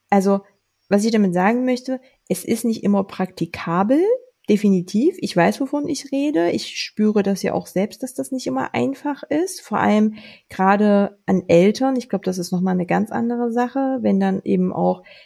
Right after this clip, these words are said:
das Kind ist krank oder mehrere Kinder, wenn da nochmal irgendwie nachts das Kind aufwacht und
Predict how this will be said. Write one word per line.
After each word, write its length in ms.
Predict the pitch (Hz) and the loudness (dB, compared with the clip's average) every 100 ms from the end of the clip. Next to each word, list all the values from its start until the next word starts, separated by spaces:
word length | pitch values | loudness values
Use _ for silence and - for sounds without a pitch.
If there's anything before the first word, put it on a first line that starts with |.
| - | -6
das 160 | 208 | -6
Kind 260 | - 208 202 | 0 2 2
ist 260 | - 180 - | 0 -6 -8
krank 480 | - 175 175 175 | -6 -2 -2 -2
oder 160 | 190 190 | 0 2
mehrere 640 | 190 196 214 196 180 180 | 2 2 2 -2 -4 -6
Kinder, 460 | 180 185 180 185 180 | -4 -2 0 2 2
wenn 160 | 180 | 0
da 100 | 190 | 0
nochmal 540 | 185 185 196 190 190 - | -2 -2 -2 0 0 -2
irgendwie 300 | - 190 185 | -2 -2 0
nachts 320 | 190 202 - | -2 -4 -6
das 160 | 196 - | -10 -6
Kind 240 | 196 185 | -4 -2
aufwacht 600 | - 190 - 185 180 - | -2 -2 -2 -4 -4 -4
und 200 | 190 202 | -2 -2